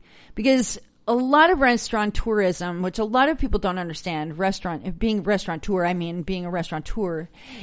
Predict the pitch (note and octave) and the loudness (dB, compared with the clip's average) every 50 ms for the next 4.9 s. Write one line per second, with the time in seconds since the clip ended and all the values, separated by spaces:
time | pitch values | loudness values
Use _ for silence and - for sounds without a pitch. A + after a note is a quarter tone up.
0 | - - - C4 C4 B3+ B3+ B3+ A#3+ A3 - - - - - - - _ _ - | -16 -6 2 4 6 6 6 6 2 0 -4 -8 -10 -16 -20 -20 -20 _ _ -20
1 | _ - - C#4+ A3 - - - A#3 - - - E4+ F#4+ G#4 G4+ - - F4 C#4+ | _ -2 -2 -2 -2 -2 -8 -18 -20 -16 4 8 10 10 12 10 8 6 4 4
2 | B3 B3 A3+ G3+ A3+ G#3+ A3 F#3+ F#3 F#3 - - G3 F#3+ E3+ D3 A#3+ C4 B3 A#3+ | 4 4 4 4 4 4 4 2 0 2 2 4 4 4 2 4 4 4 6 6
3 | C4 B3+ A#3+ A#3 B3 C4 A#3 A3 G#3+ G#3+ - - A#3 A3+ G3 G#3 - - - A3+ | 6 6 4 4 4 2 4 4 4 4 2 0 0 0 2 0 0 0 0 -2
4 | A3 A3 - E3+ D#3+ C3+ E3 - - - D3 C3 - A2 C3 - - - | 0 0 0 -2 -2 -4 -4 -4 -2 -2 -2 -2 -2 -4 -8 -8 -10 -16